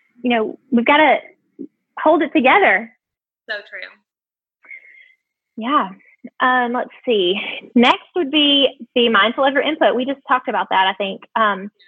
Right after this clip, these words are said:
Speaker 1: we literally become what we think about. And your input is so, so, so important because, I mean, it's, we, we become what we think about, and our thoughts create our reality.
Speaker 2: So these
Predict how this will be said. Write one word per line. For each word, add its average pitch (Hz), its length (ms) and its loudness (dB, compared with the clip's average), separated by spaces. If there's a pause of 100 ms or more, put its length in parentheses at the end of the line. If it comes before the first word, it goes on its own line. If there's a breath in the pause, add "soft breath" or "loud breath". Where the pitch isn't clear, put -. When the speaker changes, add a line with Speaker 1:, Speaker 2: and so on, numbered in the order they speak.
(360 soft breath)
Speaker 1:
we 247 180 2
literally 233 520 2
become 240 400 -2
what 202 140 0
we 233 100 0
think 220 220 -2
about. 202 380 2 (1000)
And 247 140 0
your 240 100 0
input 247 280 -2
is 254 100 0 (200)
so, 233 340 2
so, 208 120 0 (100)
so 202 120 0
important 208 520 -4
because, 208 380 -2 (240)
I 220 80 -2
mean, 202 400 -4 (360)
it's, 233 180 2 (560)
we, 226 360 0
we 226 100 4
become 214 280 -4
what 254 100 2
we 320 100 2
think 277 220 -2
about, 233 420 2 (100)
and 202 480 -2 (600 loud breath)
our 208 420 2 (180)
thoughts 220 300 0 (160)
create 233 180 -4
our 233 160 2
reality. 214 760 -2 (1300)
Speaker 2:
So - 100 2
these 233 100 6